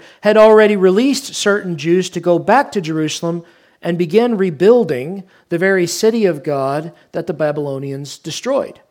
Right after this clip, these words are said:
And Daniel presumably is too old for that kind of endeavor, so he's serving out the rest of his life in Persia. And there's a message revealed to him that's also called a vision here. Now, unlike the other visions or messages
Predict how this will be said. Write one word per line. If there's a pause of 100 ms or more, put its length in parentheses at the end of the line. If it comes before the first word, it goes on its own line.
(420)
And
Daniel (240)
presumably
is
too
old (260)
for
that
kind
of
endeavor,
so
he's
serving
out
the
rest
of
his
life (560)
in
Persia. (760)
And
there's
a
message
revealed
to
him
that's
also
called
a
vision
here. (760)
Now,
unlike
the
other
visions
or
messages